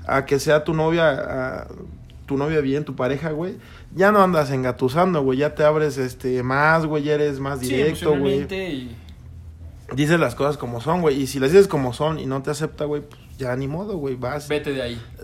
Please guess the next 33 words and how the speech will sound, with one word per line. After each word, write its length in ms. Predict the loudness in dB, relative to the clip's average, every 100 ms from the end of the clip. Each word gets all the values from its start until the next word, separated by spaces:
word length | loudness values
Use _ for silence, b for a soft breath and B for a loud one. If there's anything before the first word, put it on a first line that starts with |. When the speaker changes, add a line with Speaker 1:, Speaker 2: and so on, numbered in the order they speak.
| 2
Speaker 1:
Tampoco, 320 | 6 8 10 8
Speaker 2:
Huye. 120 | 8
Speaker 1:
tam-, 220 | 8 8
ajá, 300 | 6 6 4 6
pero 140 | 8
tampoco 180 | 10 10
es 80 | 10
como 160 | 6 6
que 80 |
vas 160 | 6 4
y 20 |
te 120 | 2
buscas 200 | -2 -2 -2
a 20 |
otra, 180 | -2 0
o 80 | 0
sea, 180 | -4 -2
también 240 | -2 0
tú 220 | 2 2 2
tienes 200 | 0 2
Speaker 2:
Sí, 40 | 6
no, 40 |
Speaker 1:
que 40 | 8
Speaker 2:
o 40 |
Speaker 1:
ir 20 |
Speaker 2:
sea, 80 | 10
tu 60 | 8 8
Speaker 1:
retroalimentarte, 540 | 8 8 8 10 10 10
Speaker 2:
proceso, 200 | 8 6
Speaker 1:
güey, 160 | 4
decir, 220 | 4 4 4
Speaker 2:
eh, 100 | 6
ajá. 380 | 6 4 2